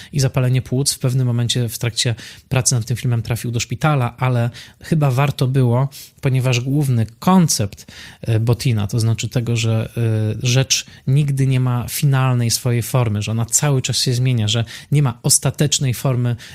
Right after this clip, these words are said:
takiej pełnej, w której odsłania się i prezentuje się nam na końcu, niejako zaspokajając naszą ciekawość, tylko jest ciągła obietnica przemiany i właśnie tego, tej takiej organicznej zupy,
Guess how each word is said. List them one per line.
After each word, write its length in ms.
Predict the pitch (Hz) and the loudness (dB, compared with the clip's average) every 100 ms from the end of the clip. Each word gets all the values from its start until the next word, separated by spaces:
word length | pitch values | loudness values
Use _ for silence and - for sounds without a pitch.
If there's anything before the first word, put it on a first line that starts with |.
| - | -10
takiej 280 | - - 120 | -8 -4 -6
pełnej, 500 | - 151 139 131 120 | 0 0 2 2 0
w 80 | - | -2
której 380 | - 123 120 120 | -6 -4 -4 -2
odsłania 540 | 139 - 135 127 123 | -2 0 0 2 0
się 180 | - 123 | 0 -2
i 300 | 117 120 117 - - - | -2 -2 -4 -6 -12 -2
prezentuje 440 | 123 131 139 123 | 0 0 2 0
się 120 | - | 2
nam 100 | 123 | 2
na 100 | 120 | 0
końcu, 360 | - 131 127 123 | 0 0 2 2
niejako 300 | 117 113 123 | 0 0 0
zaspokajając 680 | 117 - - 127 123 117 | -2 -2 -2 0 0 0
naszą 220 | - 131 113 | 0 0 -2
ciekawość, 420 | 131 135 139 - | -2 0 0 -2
tylko 180 | - 120 | -4 -4
jest 240 | - - | -4 -4
ciągła 460 | - 151 147 123 117 | -4 0 0 0 -2
obietnica 520 | 123 104 117 - 117 - - - | -4 -4 -2 0 -2 -6 -16 -2
przemiany 640 | - 135 131 135 127 123 | 0 2 2 2 0 0
i 80 | 113 | -2
właśnie 320 | 113 - 131 | -4 -4 -4
tego, 280 | 120 123 113 - - - | -4 -2 -4 -6 -20 -6
tej 140 | 123 | -4
takiej 380 | 113 - 123 110 - | -4 -4 -4 -4 0
organicznej 720 | 135 127 127 139 - 131 120 | 0 2 0 0 0 0 0
zupy, 480 | 120 131 143 - | 0 0 0 -2